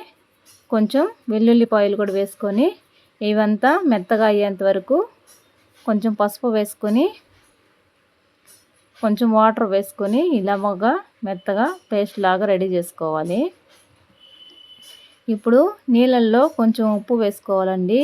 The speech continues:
ఎందుకంటే వంకాయలు కరుణెక్కుతాయి. తర్వాత ఉల్లిపాయలు ఇలా టమోటాలని సన్న సన్న ముక్కలుగా కట్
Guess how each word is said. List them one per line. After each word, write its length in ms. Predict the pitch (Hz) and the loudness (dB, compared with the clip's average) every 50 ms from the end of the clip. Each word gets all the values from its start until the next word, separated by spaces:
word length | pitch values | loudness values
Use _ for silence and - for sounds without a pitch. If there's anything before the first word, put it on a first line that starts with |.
| 302 262 | 2 2
ఎందుకంటే 520 | 214 208 220 - 226 214 202 190 - 226 269 320 302 | 0 0 -2 -2 -4 -4 -4 -4 -2 0 0 2 2
వంకాయలు 400 | 240 214 214 - 220 214 214 208 202 | 0 -2 -2 -2 0 0 0 -2 -2
కరుణెక్కుతాయి. 720 | - 190 180 196 202 196 185 - - 190 185 175 185 226 285 359 - _ _ _ _ _ _ _ _ _ _ _ _ _ _ _ _ _ | -4 -4 -4 -4 -6 -8 -10 -10 -8 -6 -4 -2 -2 -2 -2 -4 -6 _ _ _ _ _ _ _ _ _ _ _ _ _ _ _ _ _
తర్వాత 400 | 208 208 214 214 220 214 214 - 247 277 339 392 381 359 - - 233 | -4 -2 0 0 0 0 0 0 0 0 0 -2 -6 -12 -8 -4 -2
ఉల్లిపాయలు 580 | 220 220 220 220 233 220 208 202 202 202 220 294 370 392 - _ _ _ | 0 0 0 0 0 2 2 2 2 2 0 0 0 -2 -8 _ _ _
ఇలా 140 | 233 214 214 202 202 | -4 -4 -4 -2 -4
టమోటాలని 640 | 202 196 202 208 208 185 202 196 190 185 190 214 254 349 392 370 _ | -6 -4 -4 -4 -4 -2 0 0 0 0 0 0 -2 -2 -4 -6 _
సన్న 160 | - 220 208 214 - | -6 -4 -4 -2 -4
సన్న 160 | 220 202 202 196 190 | -4 -4 -4 -6 -8
ముక్కలుగా 420 | 185 185 - 202 202 180 202 202 208 208 - | -8 -6 -4 -4 -2 -2 -2 -2 -4 -4 -6
కట్ 140 | 208 180 | -8 -8